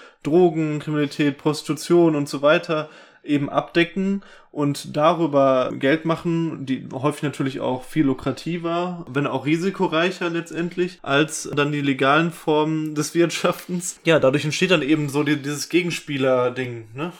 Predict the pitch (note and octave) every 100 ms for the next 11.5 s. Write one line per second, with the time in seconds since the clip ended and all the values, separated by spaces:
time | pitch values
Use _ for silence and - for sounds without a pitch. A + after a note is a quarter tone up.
0 | - - D3+ D3 C#3+ C3 C#3+ C#3 C#3 C#3+
1 | - C3 C#3 D#3+ - C3 C#3 C3 D3+ D#3
2 | D#3+ D#3 - - C#3 F#3+ F#3+ - D#3+ -
3 | D3 - C3+ C#3 B2+ C3+ C3+ - B2+ C3
4 | E3+ E3 D#3+ D#3+ E3 - - C#3 C3+ B2+
5 | D3 C#3+ C#3+ - C#3+ D3 - D3 D3 C3+
6 | C#3 C#3+ C#3+ C3+ A#2+ C3+ C3 - C#3+ D#3
7 | D3 - - C#3+ - F3+ B2+ A#2+ C3+ A#2
8 | G#2 - _ _ - A#2+ B2 B2 - _
9 | C#3+ C#3 C3+ A#2+ B2+ B2+ B2+ B2+ B2+ B2
10 | B2 A#2+ - C#3 B2 C3 C3 C3+ C3 -
11 | - C3+ C3 C3 B2+